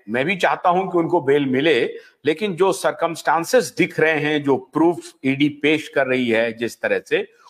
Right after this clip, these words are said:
उसमें मुझे शंका है, क्योंकि हाई कोर्ट ने बहुत ही थ्रेडबैर तरीके से उस पर चर्चा की और उसके बाद निर्णय लिया उनको बेल, उनके बेल को रिजेक्ट करने का। तो अब देखना है कि सुप्रीम कोर्ट का क्या ऑब्जर्वेशन है, ये तो उस पर डिपेंड करेगा।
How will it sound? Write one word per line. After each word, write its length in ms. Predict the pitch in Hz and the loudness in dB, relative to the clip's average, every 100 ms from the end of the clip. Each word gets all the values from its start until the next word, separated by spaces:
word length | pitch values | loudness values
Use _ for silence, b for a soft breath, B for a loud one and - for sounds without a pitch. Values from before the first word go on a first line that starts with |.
| b | b
उसमें 140 | 170 | -2
मुझे 260 | 151 135 175 | 0 2 2
शंका 520 | - 131 135 135 175 | 0 -4 -2 2 2
है, 220 | 120 85 _ _ _ | 2 -4 _ _ _
क्योंकि 220 | 143 160 | -2 0
हाई 200 | 123 113 | 0 -2
कोर्ट 260 | 127 165 170 170 | 0 0 0 -2
ने 80 | |
बहुत 300 | 139 120 151 | -2 -2 -2
ही 80 | 175 | -4
थ्रेडबैर 560 | - - 143 143 160 156 | -6 -2 -2 2 0 0
तरीके 300 | 131 127 135 | -2 -2 -2
से 260 | 139 123 156 b b - | 0 -2 -4 b b -8
उस 140 | 123 | -6
पर 340 | - 127 120 - | 0 0 0 -2
चर्चा 320 | 127 - 170 | -4 0 0
की 200 | 156 - | -2 -2
और 160 | 220 156 | -2 0
उसके 220 | - - | -2 -4
बाद 360 | 113 131 123 - _ _ | 2 2 2 -4 _ _
निर्णय 300 | 117 117 120 | 0 2 2
लिया 260 | 104 110 143 | 0 2 0
उनको 300 | 147 113 127 | 0 -2 -4
बेल, 300 | 98 113 113 - | 0 0 0 -8
उनके 160 | 113 107 | -10 -6
बेल 200 | 104 104 | -2 -2
को 140 | 107 | -2
रिजेक्ट 360 | 113 95 104 - | -4 -2 -4 -6
करने 220 | 82 80 | -16 -14
का। 200 | - 78 _ b b | -12 -14 _ b b
तो 60 | 185 | -2
अब 80 | 147 | 0
देखना 260 | 190 262 | 0 2
है 100 | 233 | 0
कि 120 | 233 190 | 0 -2
सुप्रीम 380 | 175 175 180 | -2 0 0
कोर्ट 240 | 170 175 170 | 2 2 2
का 240 | 165 143 123 - | 4 4 2 -2
क्या 140 | 143 135 | 2 2
ऑब्जर्वेशन 600 | 120 117 107 104 107 95 | 2 0 -2 -2 -6 -4
है, 180 | 113 - _ _ 139 | -4 -4 _ _ 0
ये 80 | |
तो 100 | 143 | 2
उस 100 | 139 - | 0 0
पर 80 | |
डिपेंड 300 | 123 120 117 | -4 -2 -4
करेगा। 400 | - 110 139 196 | -2 0 2 0